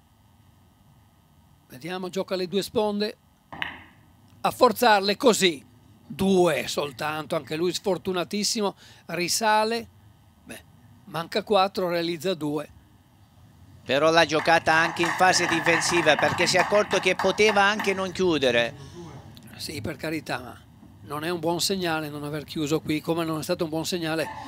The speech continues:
Speaker 1: per, eh, Vecchione nella giocata precedente. Diciamo che fortuna e sfortuna si sono equilibrate bene questa volta.
Speaker 2: Eventuale a tre sponde, o vediamo ancora se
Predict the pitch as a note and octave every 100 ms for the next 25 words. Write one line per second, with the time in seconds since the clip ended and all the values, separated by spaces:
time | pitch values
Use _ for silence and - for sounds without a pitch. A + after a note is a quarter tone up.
0 | - - - - D#3 C#3+ C3 A#2 A#2 E3
1 | - G3+ F#3+ D#3 A#2+ - - - - E3
2 | D3+ F3 D#3+ D3+ E3 - F3+ D#3+ C#3 A#2+
3 | C#3+ A#2 - - - - _ - _ _
4 | _ _ _ _ - - - - - -
5 | D3+ D3 - D#3 - E3 D3 - _ _
6 | _ _ E3 - D3+ F#3 F3+ D3 B2+ D#3
7 | D#3 B2+ - - - - _ _ _ F#3
8 | - F3+ E3+ F3 E3+ F3+ D#3+ C#3+ C3 D3
9 | - D3 A#2+ A#2+ - - - _ - -
10 | - - _ _ _ _ - _ - _
11 | _ - - _ _ _ _ C3+ D#3 F#3
12 | G3 F#3+ F3 - E3+ - G3 G3+ G3 G3
13 | - - A3+ A#3 A3+ A#3+ A3+ G#3+ G#3+ B3
14 | A#3 - G#3 A#3